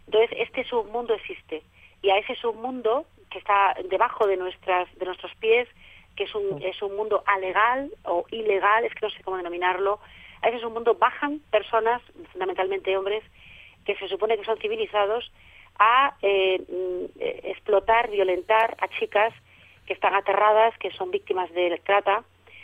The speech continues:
Speaker 1: eh, vamos, a hacer con ellas, mm, cosas imaginables e inimaginables, y luego vuelven a la superficie como si fueran personas normales. Eso está sucediendo. Esas personas pagan por hacerlo, y luego hay otras personas que pagan por verlo. Eh,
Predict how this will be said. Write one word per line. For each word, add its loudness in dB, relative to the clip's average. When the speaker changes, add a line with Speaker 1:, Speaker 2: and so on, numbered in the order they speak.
Speaker 1:
eh, 8
vamos, 2
a 6
hacer 2
con 0
ellas, 4
mm, -10
cosas -4
imaginables 2
e 2
inimaginables, 0
y 0
luego 8
vuelven 6
a 2
la 2
superficie 0
como 6
si -8
fueran 4
personas -2
normales. -8
Eso -6
está -8
sucediendo. -4
Esas -6
personas 0
pagan 4
por 6
hacerlo, 2
y 0
luego 8
hay 6
otras 0
personas 0
que 0
pagan 4
por 0
verlo. -6
Eh, 8